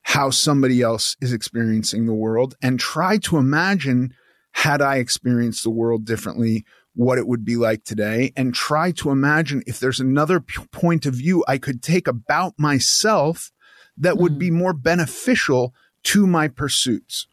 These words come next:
Speaker 1: right? And I,
Speaker 2: Mm-hmm.
Speaker 1: and I also like sometimes trying to uncloud my pursuits, these ideas of what I want, because there's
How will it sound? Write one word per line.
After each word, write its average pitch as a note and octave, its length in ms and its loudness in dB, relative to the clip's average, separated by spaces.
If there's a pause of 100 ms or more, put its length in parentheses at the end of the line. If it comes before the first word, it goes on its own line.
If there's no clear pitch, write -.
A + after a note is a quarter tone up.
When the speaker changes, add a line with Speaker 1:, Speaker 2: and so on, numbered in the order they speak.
(140)
Speaker 1:
right? B2 320 2 (580)
And F3+ 220 2
I, F3+ 100 2
Speaker 2:
Mm-hmm. F3+ 100 -2 (100)
Speaker 1:
and E3+ 120 0
I F3+ 80 2
also G#3+ 300 2
like G3 220 2 (520)
sometimes F3+ 720 0
trying D3+ 500 0
to B2+ 440 2 (1200)
uncloud D3 1040 0
my D#3 220 0
pursuits, E3 600 -2
these C#3 220 0
ideas C3+ 680 2
of A#2+ 140 0
what A#2+ 440 0
I C3 120 2
want, B2+ 540 -2 (1000)
because D3 680 0 (260)
there's D3 440 -2